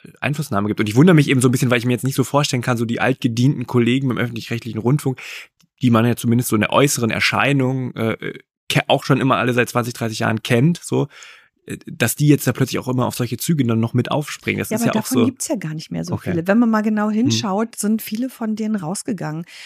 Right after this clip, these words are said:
Speaker 2: Also ich hab damals eine große alte Dame des W D R, es war nicht Frau Krone-Schmalz, die hat, haben wir auch angeschrieben als Unterstützerin.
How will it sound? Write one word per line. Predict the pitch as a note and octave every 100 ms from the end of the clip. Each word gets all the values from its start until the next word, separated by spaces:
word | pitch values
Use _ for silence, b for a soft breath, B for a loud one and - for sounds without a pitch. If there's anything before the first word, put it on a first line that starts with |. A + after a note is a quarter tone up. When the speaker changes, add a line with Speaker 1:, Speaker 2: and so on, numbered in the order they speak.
| B -
Speaker 2:
Also | F3+
ich | F#3+ -
hab | G3+
damals | - F3 A#3+ A3+ - -
eine | F3+ F#3+ G3 G3 F#3+ F#3 _
große | E3+ A#3 C#4+
alte | G3 G#3
Dame | F3+ E3+ A3+
des | G#3+ -
W | F#3+
D | G3 G3
R, | F3 F#3+
es | A3 -
war | F3+ F#3
nicht | F#3+ G3+
Frau | - G3+
Krone-Schmalz, | - G3 F#3+ - F3 E3 A3 -
die | G3 G3
hat, | F#3 F3+ F3
haben | F#3
wir | F3+
auch | E3+
angeschrieben | A3 G#3+ - G#3+ G#3
als | F#3+
Unterstützerin. | - G3+ F#3 F#3+ - G#3+ G#3